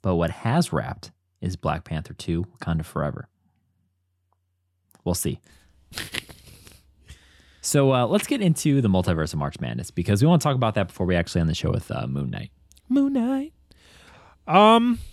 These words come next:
Speaker 2: it's been wild, man. It's been wild. I
Speaker 1: So last time we talked, were we at, at the beginning of round two or beginning of round three?
Speaker 2: The last time we talked, we were at the beginning of round three, but we hadn't ha-, gotten
Speaker 1: Gotcha.
Speaker 2: the, we hadn't gotten the, uh,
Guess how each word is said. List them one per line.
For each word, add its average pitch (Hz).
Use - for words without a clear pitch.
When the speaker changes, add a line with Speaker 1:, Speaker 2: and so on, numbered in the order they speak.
Speaker 2:
it's 190
been 269
wild, 202
man. 131
It's -
been 208
wild. 139
I 180
Speaker 1:
So 247
last 196
time 254
we 120
talked, -
were 98
we 131
at, 107
at 95
the 95
beginning 90
of 90
round 87
two 127
or 90
beginning 85
of 78
round 78
three? 71
Speaker 2:
The 107
last 135
time 139
we 127
talked, 120
we 123
were 123
at 117
the 117
beginning 123
of 120
round 110
three, 98
but 135
we 135
hadn't 156
ha-, 135
gotten 139
Speaker 1:
Gotcha. 127
Speaker 2:
the, 123
we 143
hadn't 156
gotten 139
the, 120
uh, 98